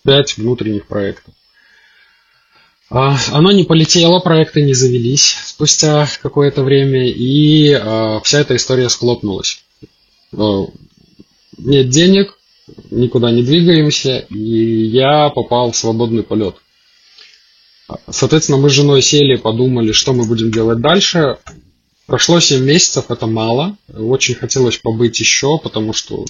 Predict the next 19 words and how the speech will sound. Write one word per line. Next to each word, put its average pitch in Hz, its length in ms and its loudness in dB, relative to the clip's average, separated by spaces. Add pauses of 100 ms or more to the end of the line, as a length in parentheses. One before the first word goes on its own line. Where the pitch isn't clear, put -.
ну, 139 120 -2
только-только 120 580 -2
начали, 101 600 -4 (720)
а, 101 800 -2
понимать 120 560 -2
место, 143 300 0
в - 60 -14
которое 113 420 -2
мы 110 140 -4
попали, 98 500 -4
и 101 200 -8
захотелось 123 600 -4
остаться. 104 500 -6
И - 100 -14
дальше 151 460 0
у 131 40 2
меня 127 280 2
по 131 120 -2
привычке 113 680 -2